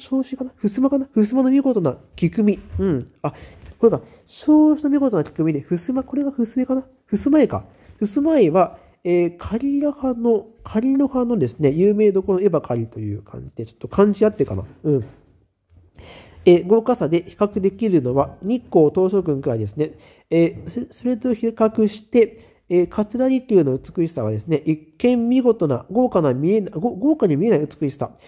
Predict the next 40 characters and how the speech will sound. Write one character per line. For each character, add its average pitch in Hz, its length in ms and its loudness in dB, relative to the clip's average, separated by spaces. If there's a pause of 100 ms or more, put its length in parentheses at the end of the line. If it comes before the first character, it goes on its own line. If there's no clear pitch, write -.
(300)
庭 277 140 0
園 277 220 0
と 247 280 4
建 208 260 -4
物 240 220 2
が 139 140 0
こ-、 - 420 -18
た-、 185 100 -10 (360)
お 180 160 -8
互 233 300 2
い - 40 2
に 220 160 -6
生 202 60 -8
か 202 180 -4
し - 140 -12
て、 - 260 -2 (260)
え 175 120 0
ー、 170 80 -4
月 - 240 -8
や 240 120 4
星 160 220 -2
ま 180 140 -4
で 160 80 0
を 131 60 -2
計 180 220 2
算 185 240 0
に 175 120 0
入 165 100 0
れ 160 60 0
た 180 140 -2
趣 185 220 -6
向 156 400 2
の 226 120 0
こ 160 180 -4
だ 160 140 2
わ 135 160 2
り 131 160 -6
が 117 120 -8
あ 110 40 -8
っ 101 60 -12